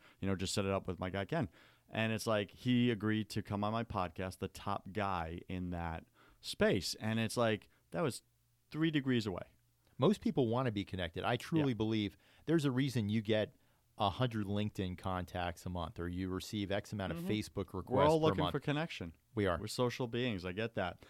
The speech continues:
Speaker 1: All right. So what was the best business advice you ever received prior to a hundred thousand?
Speaker 2: The three-second rule.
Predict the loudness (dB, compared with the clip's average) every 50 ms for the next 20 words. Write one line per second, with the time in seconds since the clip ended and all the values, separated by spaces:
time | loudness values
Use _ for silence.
0 | -20 -20 -20 _ _ 0 4 4 6 6 6 4 2 0 2 2 4 2 2 2
1 | 4 4 4 4 4 2 2 2 0 2 4 4 4 4 2 -2 -2 -2 -2 0
2 | 0 0 0 0 -2 -4 -4 -2 -2 -2 0 -2 -4 -4 -6 -6 -8 -6 -4 -4
3 | -4 -2 -2 -2 -2 -2 -4 -6 -6 -6 -6 -4 -4 -2 -4 -4 -6 -10 -18 _
4 | _ _ _ -10 -8 -4 0 2 4 4 4 2 0 -2 -2 -2 0 0 0 -2
5 | -4 -6 -8 -10 -10 -12 -12 -12 -16 -18 -20 -20 -20 _ _ _ _ _ _ _
6 | _ _ _ _ _ _ _ _ _ _ _ _ _ _ _ _ _ _ _ _
7 | _ _ _ _ _ _ _ _ _ _ _ _ _ _ _ _ _ _ -6 -6
8 | -6 -6 -4 -4 -4 -4 -4 -4 -4 -4 -4 -4 -6 -4 -4 -6 -6 -8